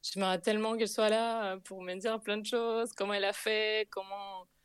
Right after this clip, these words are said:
et si ça c'est normal, si, bah, voilà, toutes ces choses que,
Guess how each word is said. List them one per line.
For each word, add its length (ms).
et 220
si 180
ça 140
c'est 120
normal, 880
si, 800
bah, 400
voilà, 280
toutes 160
ces 120
choses 320
que, 420